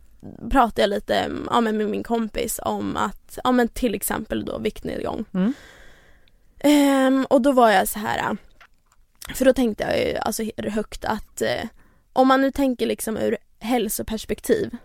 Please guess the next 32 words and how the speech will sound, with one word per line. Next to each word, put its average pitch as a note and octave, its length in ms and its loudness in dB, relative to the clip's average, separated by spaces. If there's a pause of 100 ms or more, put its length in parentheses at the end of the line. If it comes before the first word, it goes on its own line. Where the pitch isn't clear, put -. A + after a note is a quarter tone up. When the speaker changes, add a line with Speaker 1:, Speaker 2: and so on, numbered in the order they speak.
(180)
Speaker 2:
Mm. F3+ 240 -8 (140)
Speaker 1:
ehm, - 640 -4 (400)
så - 200 2
är A3 240 2
det A3+ 120 -2
ju G#3+ 400 0 (280)
inte G#3+ 600 -2 (340)
rent A#3+ 280 -2
hälsosamt - 960 0
att A3+ 140 -4
vara G#3 240 0
tjock. - 460 -6 (180)
Speaker 2:
Nej. F#3+ 200 -2 (840)
Speaker 1:
Ehm, - 600 2 (520)
eftersom A3+ 500 2
det G3 140 -2
till B3 220 -2
exempel - 640 -4
ökar, F#3+ 560 -2
ja, C#2 120 -4
men A3 140 -2
risken A3+ 340 -6
för A3+ 100 -6
hjärt- A3 160 -6
och G#3 100 -10
kärlsjukdomar, B3+ 1000 0
och G#3 240 -2 (240)
listan - 460 -4
kan A3 120 -8
göras - 220 -6
Speaker 2:
Mm. F3+ 140 -2
Speaker 1:
lång. F3 140 -6